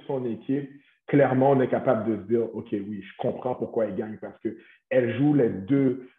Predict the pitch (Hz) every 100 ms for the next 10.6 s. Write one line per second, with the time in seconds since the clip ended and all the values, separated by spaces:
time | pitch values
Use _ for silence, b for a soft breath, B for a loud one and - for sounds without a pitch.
0 | - 113 104 110 107 135 139 120 131 123
1 | 113 131 123 117 117 - 165 147 156 147
2 | 135 139 139 - - 143 131 143 131 113
3 | 110 98 127 156 156 151 156 160 139 131
4 | 131 139 131 110 123 120 127 123 120 123
5 | 113 104 _ _ - 127 120 131 123 131
6 | - 135 120 123 113 113 110 98 - 110
7 | 107 95 110 101 107 104 104 110 107 -
8 | b 107 98 107 104 - 104 107 104 110
9 | 117 110 - 127 120 123 123 107 110 113
10 | 107 101 101 98 95 90